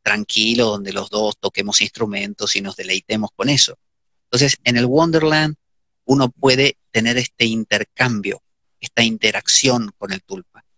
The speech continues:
pero siempre es un conocerlo, hablarle, charlar con él o ella o ese animal, descubrirlo, similar a cuando una persona creyente dice, "Hablo con un angelito, el ángel de la guarda".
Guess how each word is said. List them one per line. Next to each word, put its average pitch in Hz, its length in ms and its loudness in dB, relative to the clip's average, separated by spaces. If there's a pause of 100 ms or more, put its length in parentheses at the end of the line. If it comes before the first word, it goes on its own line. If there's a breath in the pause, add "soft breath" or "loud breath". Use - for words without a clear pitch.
(160)
pero 117 160 -2
siempre 175 300 2
es - 100 -2
un 139 140 0
conocerlo, 107 840 2 (200)
hablarle, 117 840 0 (280)
charlar 113 680 0
con 104 380 -4
él 117 300 0
o 107 160 2
ella 113 320 2
o 104 100 0
ese 104 160 -2
animal, 113 460 -2 (800)
descubrirlo, 113 1000 2 (400)
similar 151 460 4
a 165 80 4
cuando 123 340 2
una 135 140 2
persona 127 420 2
creyente 123 500 -2
dice, 117 420 0
"Hablo 117 280 0
con 110 160 -4
un 110 100 -4
angelito, 123 640 -2
el 104 80 -4
ángel 107 260 -8
de 101 100 -6
la 92 80 -8
guarda". 110 520 -2